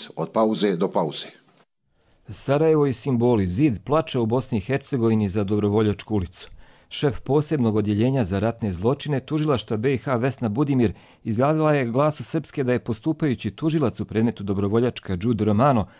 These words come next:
Speaker 2: sam, bez konsultacije s kolegijumom tužilaštva, donio odluku o obustavljanju istrage u tom predmetu. Mogućnost samostalnog odlučivanja o Romanu je omogućio izmijenjeni pravilnik o unutrašnjoj organizaciji tužilaštva B I H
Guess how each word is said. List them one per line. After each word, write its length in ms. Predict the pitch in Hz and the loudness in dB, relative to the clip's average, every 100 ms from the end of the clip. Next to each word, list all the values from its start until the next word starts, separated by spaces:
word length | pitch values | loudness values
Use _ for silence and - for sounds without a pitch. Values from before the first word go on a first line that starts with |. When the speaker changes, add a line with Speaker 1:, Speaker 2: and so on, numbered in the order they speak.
| _ | _
Speaker 2:
sam, 440 | - - 185 107 85 | -8 0 2 2 0
bez 200 | 151 135 | -2 -2
konsultacije 680 | 151 143 143 - 143 143 | -4 -6 -6 -2 -2 -2
s 60 | 143 | -8
kolegijumom 560 | - 127 135 127 120 107 | -4 -2 0 2 0 0
tužilaštva, 560 | 135 143 139 123 123 | -2 0 0 0 -2
donio 360 | 113 135 147 123 | 0 2 2 2
odluku 360 | 120 110 113 98 - | 0 -2 -4 -6 -8
o 140 | - 113 | 0 2
obustavljanju 640 | 107 143 - 147 113 90 | 2 -2 0 0 2 2
istrage 460 | 95 110 110 92 90 | 0 -2 -4 -4 -4
u 60 | |
tom 240 | 87 104 87 | -4 -6 -6
predmetu. 480 | - 95 92 - - _ - - | -6 -4 -4 -6 -20 _ -20 -20
Mogućnost 560 | - 90 92 117 - - | -4 -2 0 -2 -2 -4
samostalnog 640 | - 175 151 - 110 101 | 0 2 2 0 -2 -2
odlučivanja 540 | 95 95 90 147 156 139 | -2 -4 -4 -2 2 2
o 20 | |
Romanu 300 | 131 156 156 | 4 4 4
je 100 | 139 | 2
omogućio 500 | 123 127 151 - 151 - - - | 0 0 -2 0 -2 -2 -16 -4
izmijenjeni 540 | 190 185 180 131 123 | 0 2 4 4 2
pravilnik 560 | - 127 160 147 123 - | 2 2 4 4 2 2
o 40 | |
unutrašnjoj 640 | 107 135 165 127 107 110 95 | 2 2 0 -4 -2 -2 -2
organizaciji 760 | 101 95 92 90 117 165 - | -2 0 0 0 0 0 0
tužilaštva 540 | 127 131 127 117 - 92 | -4 -2 -2 -2 -4 -4
B 180 | 101 101 | 0 -2
I 40 | |
H 220 | 90 101 | -2 -6